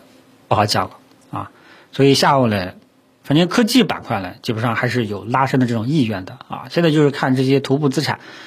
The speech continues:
能不能止跌反弹啊。希望这个下午呢，有一些资金能够去进场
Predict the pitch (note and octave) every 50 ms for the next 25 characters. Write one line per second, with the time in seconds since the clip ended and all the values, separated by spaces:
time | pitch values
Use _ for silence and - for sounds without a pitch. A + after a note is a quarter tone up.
0 | - _ - G#2+ A#2 A#2+ A#2 A2+ A2+ - G2+ F#2 G#2+ G2+ - G2+ G#2 G#2+ - -
1 | - - _ _ _ _ _ - - - - _ - - - - - - - -
2 | _ - - - D3+ D#3 D3+ D3 C#3 C3 A#2+ A2+ G#2+ G2 F#2+ G2+ - _ _ _
3 | - - - - - C3 G#2 G#2 G#2+ G#2 G2+ G2 F#2+ G2 G2 F#2+ - - - _
4 | _ _ _ _ _ _ _ _ _ _ - - - D3+ C3+ B2 A2+ A2 G#2 F#2+
5 | F#2+ F#2+ G2 G2+ - _ - A#2 G2+ F#2+ F#2+ G2 F#2+ G2 G2 - C3 A#2 A#2+ -
6 | B2 A#2 A#2 B2+ B2+ B2 C3 D3+ C#3+ A2 G#2+ A2 - - B2 A2 G#2 G#2 - -
7 | - A#2+ G#2+ G#2 - - C3+ B2 A#2 - A2+ - -